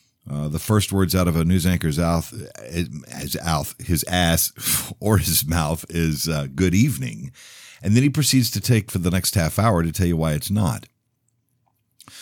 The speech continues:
And of course, you got the staples in there in the midst of it. So you got your hard news, you know, that's out, out of your lead, and, and you, you mix up with some local stuff. And as you get down to about the halfway point of the show,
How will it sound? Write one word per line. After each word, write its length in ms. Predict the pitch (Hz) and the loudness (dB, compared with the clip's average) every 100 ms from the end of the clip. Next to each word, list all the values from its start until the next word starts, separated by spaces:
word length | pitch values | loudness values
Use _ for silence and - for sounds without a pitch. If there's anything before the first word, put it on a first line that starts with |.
| - - - | -20 -12 -4
And 140 | 147 | 0
of 60 | - | 2
course, 200 | 135 139 | 2 2
you 60 | |
got 160 | 113 - | 0 2
the 60 | |
staples 520 | 127 - 196 - 101 - | 2 2 2 2 0 2
in 140 | 92 | 2
there 140 | 80 | 2
in 60 | 82 | 4
the 60 | 120 | 2
midst 200 | 165 - | 2 0
of 100 | 76 | -2
it. 100 | 78 | -2
So 60 | |
you 140 | 98 113 | 0 0
got 120 | 107 | 0
your 120 | 98 | 2
hard 260 | 120 151 107 | 2 4 4
news, 480 | 87 90 113 - 85 | 4 4 2 -2 -4
you 140 | 90 | 0
know, 160 | 87 92 | 0 0
that's 180 | 90 | 0
out, 220 | 101 95 82 | 0 0 0
out 100 | 90 | -2
of 60 | |
your 160 | 85 82 | 0 0
lead, 320 | 76 71 85 | 0 0 2
and, 240 | 98 82 | 0 0
and 180 | 82 90 | -2 -2
you, 380 | 87 82 95 87 | -2 -2 -2 -2
you 160 | 80 90 | -2 0
mix 240 | 101 - | 0 0
up 120 | 90 | -2
with 100 | 87 | -4
some 160 | - 85 | -2 0
local 320 | 95 98 95 | 0 0 -2
stuff. 400 | - 92 95 - | -2 -2 -2 0
And 100 | 87 | 0
as 160 | 80 85 | 0 -2
you 60 | |
get 240 | 82 90 73 | -2 -2 0
down 220 | 87 85 | 0 0
to 260 | - 85 | 0 0
about 280 | 76 80 80 | 0 -2 -4
the 120 | 78 | -4
halfway 380 | 71 78 80 80 | -6 -6 -6 -6
point 200 | - 82 | -4 -2
of 80 | 76 | -2
the 60 | 69 | -4
show, 400 | - 71 82 | -6 -4 -4